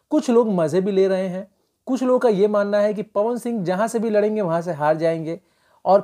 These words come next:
पवन सिंह को इसी कारण टिकट नहीं मिल रहा है। बीजेपी ने पवन सिंह को धोखा दे दिया, बीजेपी ने सही काम किया। तो ये सब तमाम तरह के मज़ेदार बातें विरोधी के तरफ से आ रहे हैं, क्योंकि उनको तो मज़ेदार लग ही रहा है कि पवन सिंह को टिकट नहीं मिलेगी।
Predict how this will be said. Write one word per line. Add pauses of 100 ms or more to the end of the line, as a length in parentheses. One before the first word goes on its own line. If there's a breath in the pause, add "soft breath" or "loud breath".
पवन
सिंह
को
इसी
कारण
टिकट
नहीं
मिल
रहा
है। (320 soft breath)
बीजेपी
ने (280 soft breath)
पवन
सिंह
को
धोखा
दे
दिया, (380)
बीजेपी
ने
सही
काम
किया। (340 soft breath)
तो
ये
सब (100)
तमाम (280)
तरह (100)
के (320 soft breath)
मज़ेदार
बातें
विरोधी
के
तरफ
से
आ
रहे
हैं,
क्योंकि
उनको
तो
मज़ेदार
लग
ही
रहा
है
कि
पवन
सिंह
को
टिकट
नहीं
मिलेगी।